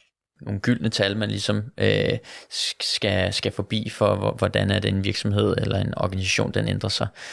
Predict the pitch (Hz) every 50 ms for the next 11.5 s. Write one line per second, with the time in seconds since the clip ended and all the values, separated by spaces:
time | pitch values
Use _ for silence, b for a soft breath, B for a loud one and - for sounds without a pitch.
0 | B B B B B B - 101 95 95 92 92 92 92 95 101 - - - 107
1 | - 98 113 127 127 110 95 98 - - - 110 98 95 104 107 107 113 113 117
2 | - 104 101 - 107 98 - 95 92 95 98 95 95 98 95 95 95 95 95 110
3 | 120 - - - 110 107 110 101 - - - 101 - - - - 107 95 - -
4 | - - - - - - 110 - - - - - 104 107 107 95 98 95 98 95
5 | 95 95 95 98 104 127 - _ - - 104 101 104 120 131 143 147 - - 107
6 | - - - - - - 104 104 95 98 98 98 101 101 98 101 - _ _ _
7 | _ - - 101 95 101 - - - - _ _ _ _ _ _ _ - - 113
8 | 110 104 - 110 113 - - 104 104 - - - - - - - - - B B
9 | B B B B B B B B 101 98 95 92 90 95 95 98 98 - - 104
10 | 104 101 104 - - - - 98 95 - 117 120 113 - - 113 110 110 110 104
11 | 101 - - - 95 92 - - -